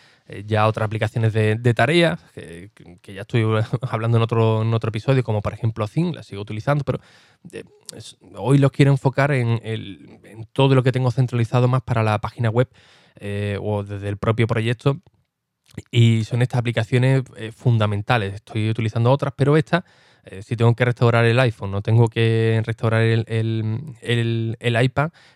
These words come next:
estas van a ser la, la impres-, imprescindibles, ¿no? Hay otra serie de, de aplicaciones que tengo por, por ahí, como por ejemplo WordPress, para editar algo, eh, rápido, la de Unplus, que ya os estuve comentando, ¿no? Para utiliz-,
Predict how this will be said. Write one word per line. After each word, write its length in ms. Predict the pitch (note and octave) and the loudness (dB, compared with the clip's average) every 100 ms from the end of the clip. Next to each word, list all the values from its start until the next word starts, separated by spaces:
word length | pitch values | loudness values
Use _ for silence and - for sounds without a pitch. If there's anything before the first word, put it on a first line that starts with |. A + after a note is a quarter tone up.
| - | -8
estas 240 | A2 A#2 | -6 0
van 80 | A#2 | 0
a 60 | |
ser 160 | A2+ A2+ | 0 0
la, 280 | A2+ G#2 G2+ | 0 0 0
la 80 | G2+ | -2
impres-, 380 | - G#2+ - _ | -4 -6 -8 _
imprescindibles, 800 | B2 A2 - G2+ G#2+ G2+ A2+ F#2+ | -2 -2 -2 -6 -8 -4 -4 -4
¿no? 200 | G2 B2 - | -6 -8 -8
Hay 340 | F2+ F#2+ G2+ - - | -10 -12 -16 -18 -20
otra 300 | - G#2 - | -14 -10 -10
serie 320 | - G#2+ G#2+ | -12 -6 -4
de, 240 | G#2 G#2+ G#2 | -2 -2 -2
de 80 | G#2 | -4
aplicaciones 460 | G#2+ A2 - G#2+ | -6 -10 -8 -8
que 60 | - | -6
tengo 280 | A2 G#2+ G#2 | -2 -2 0
por, 360 | G#2 G2+ G#2+ - _ _ | 0 0 -4 -10 _ _
por 140 | F#2 F2 | -14 -6
ahí, 220 | G#2+ B2 | -4 -4
como 200 | G#2+ G2+ | -6 -8
por 120 | G3 | -8
ejemplo 280 | - A2 F#2+ | -6 -6 -2
WordPress, 800 | G#2+ A#2 - A#2 A#2 A#2 A#2+ - | 2 2 0 -2 0 -2 -4 -8
para 480 | F2 E2 D#2 G#2+ - | -10 -10 -14 -20 -20
editar 560 | - E2 G2+ G#2+ G#2+ G#2 | -20 -20 -20 -10 -4 -2
algo, 800 | G#2+ G#2 G#2 G#2 G2+ G2+ G#2 G#2 | 0 0 0 0 -2 -4 -8 -10
eh, 400 | F#2+ G2 G2 G2 G#2 | -10 -8 -6 -8 0
rápido, 640 | B2 B2 A#2+ A#2 A#2+ A#2 | 0 2 2 4 4 2
la 80 | F#2 | -2
de 100 | F2+ | -10
Unplus, 600 | G2 - A#2+ A#2 B2 - | -12 -6 -2 0 -2 -4
que 120 | G2 | -10
ya 320 | F#2+ G2 - G#2 | -10 -10 -10 -10
os 100 | G2 | -12
estuve 240 | - G#2+ | -8 -8
comentando, 480 | G#2 G2+ G#2+ A#2+ G#2+ | -6 -8 -2 -2 0
¿no? 80 | A2+ | -2
Para 180 | G#2+ G2+ | -4 -6
utiliz-, 320 | G#2+ G2+ - | -8 -12 -14